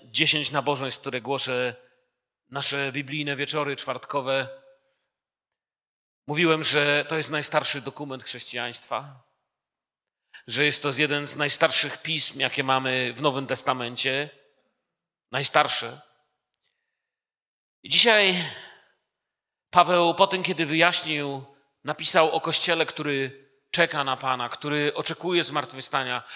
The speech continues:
który się tym pociesza, zamyka swoje przesłanie ostatnimi napomnieniami, pocieszeniami i pozdrowieniami. Mam nadzieję, że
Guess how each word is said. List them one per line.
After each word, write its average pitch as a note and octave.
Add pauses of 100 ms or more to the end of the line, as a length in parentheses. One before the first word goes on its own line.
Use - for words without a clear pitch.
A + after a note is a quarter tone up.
(120)
który E3+
się F3+
tym F3+
pociesza, C#3+ (960)
zamyka F#3
swoje F3
przesłanie D#3+ (640)
ostatnimi F#3
napomnieniami, E3
pocieszeniami D3+
i C#3 (140)
pozdrowieniami. C#3 (1600)
Mam F3
nadzieję, C#3
że A#2+